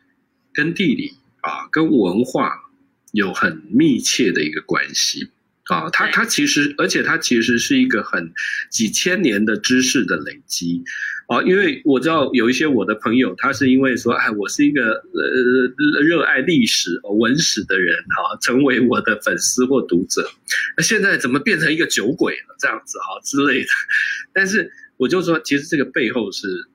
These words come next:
Speaker 1: 真的跟人的历史，因为酒的历史跟人类的历史几乎是同时的。啊，或者说人还没有懂得用文字去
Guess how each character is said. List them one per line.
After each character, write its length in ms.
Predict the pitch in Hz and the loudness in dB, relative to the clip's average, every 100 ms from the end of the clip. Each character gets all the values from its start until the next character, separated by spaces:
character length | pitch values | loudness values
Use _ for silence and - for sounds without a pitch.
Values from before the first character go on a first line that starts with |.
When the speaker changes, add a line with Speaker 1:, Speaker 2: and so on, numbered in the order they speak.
| _ | _
Speaker 1:
真 160 | - 131 | -4 0
的 100 | 123 | 0
跟 180 | 113 113 | 2 2
人 240 | 98 92 | 2 -2
的 200 | 98 - - | -2 -2 0
历 160 | 107 | 0
史， 240 | 90 - - | 0 -4 0
因 140 | 170 | 2
为 180 | 214 143 | 2 0
酒 360 | - - 101 92 | -4 -2 0 0
的 160 | 113 127 | 0 0
历 200 | 190 123 | 2 2
史 240 | - 110 | 2 -2
跟 220 | 110 120 | 0 0
人 240 | 120 104 117 | 0 2 4
类 180 | 160 | 4
的 120 | 104 95 | 2 2
历 240 | 110 92 | 2 0
史 260 | - - - | -4 -6 -10
几 300 | - - 123 | -8 0 2
乎 280 | 120 117 110 - _ | 4 2 0 -2 _
是 380 | - - 98 - - _ _ _ - | -4 -2 -2 -6 -20 _ _ _ -6
同 300 | 113 98 113 | -4 0 0
时 220 | - 73 - | 0 -4 -8
的。 200 | - - _ _ - | -8 -8 _ _ -10
啊， 240 | - 156 - - - - 190 | -8 -8 -10 -14 -14 -2 2
或 100 | 202 | 2
者 160 | 120 | 2
说 240 | 104 143 139 - - 135 | 2 2 0 -2 -4 0
人 380 | 123 110 120 - | 2 2 0 0
还 180 | - 123 | 0 2
没 100 | 143 | 2
有 80 | 156 - | 2 0
懂 180 | - 107 | -2 -2
得 100 | 107 | 0
用 240 | 135 131 | 2 2
文 240 | 104 - - | 2 2 2
字 200 | - 151 | 2 2
去 280 | 170 151 | 2 0